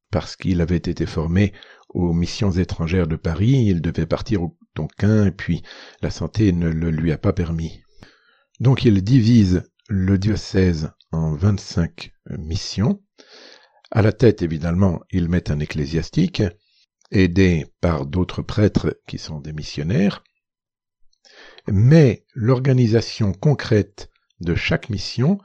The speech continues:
est confiée à un chef de village laïque, lui-même aidé par d'autres laïcs.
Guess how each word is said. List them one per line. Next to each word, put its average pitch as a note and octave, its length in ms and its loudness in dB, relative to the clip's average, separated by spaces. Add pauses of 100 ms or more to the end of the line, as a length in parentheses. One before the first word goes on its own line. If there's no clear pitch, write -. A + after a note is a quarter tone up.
(400)
est C#3 100 4
confiée C3 680 0 (320)
à G#2 80 2
un F#2 120 2
chef - 380 0
de C3 120 2
village G2+ 520 0 (220)
laïque, F#2+ 640 -2 (500)
lui-même A2+ 600 4 (160)
aidé G2 420 4
par D#2 240 0
d'autres D3 320 2
laïcs. D#2+ 500 -4